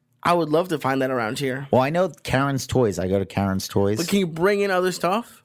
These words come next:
Speaker 2: Uh, no.
Speaker 1: See, that's, I want a place to go with, like, thirty things.
Speaker 2: Yeah, that's a good idea. I'm gonna have, um,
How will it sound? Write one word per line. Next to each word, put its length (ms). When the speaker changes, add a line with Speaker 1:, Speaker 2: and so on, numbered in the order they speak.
Speaker 2:
Uh, 280
no. 380
Speaker 1:
See, 120
that's, 320
I 120
want 280
a 20
place 220
to 100
go 160
with, 140
like, 140
thirty 300
things. 500
Speaker 2:
Yeah, 180
that's 140
a 40
good 120
idea. 400
I'm 100
gonna 140
have, 220
um, 480